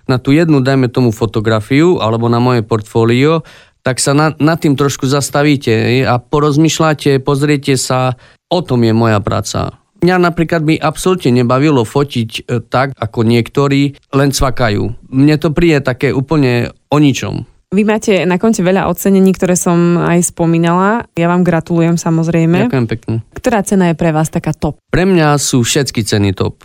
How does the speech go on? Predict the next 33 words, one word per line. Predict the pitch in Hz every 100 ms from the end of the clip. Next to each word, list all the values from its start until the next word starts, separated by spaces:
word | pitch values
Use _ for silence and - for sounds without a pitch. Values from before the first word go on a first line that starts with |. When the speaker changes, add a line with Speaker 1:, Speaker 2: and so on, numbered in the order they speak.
| -
Speaker 1:
Aj | 123 135
tá | 135
prehra | 123 156 147 117 107
je | 101
top. | 107 101 - - _ -
Pretože | 123 110 139 117 127 127 127 - -
ja | 139
som | 165 175
sa | 147 151
naučil, | 135 139 139 - 127
že | 110 117 113 113 - - _
čím | - 196
viac | 180 147 -
prehráte, | - 127 120 120 120 190 220 - _ _ _ _
tým | 170 185 160
vás | - 127 131 -
to | - -
učí | 165 - 196 214 233 - -
ísť | 160 147
ďalej. | 110 131 117 98
E, | 98 - - 131
to, | 127 - 220
že | 151 147 131 _
sa | - -
mi | 147 135
podarilo | 139 139 151 165 139
niečo | 147 147 135
vyhrať, | 117 127 139 139 -
je | 120
super. | 110 113 92 98 95 -
Je | 143
to | 139 120
krásne, | - 139 156 220 214 208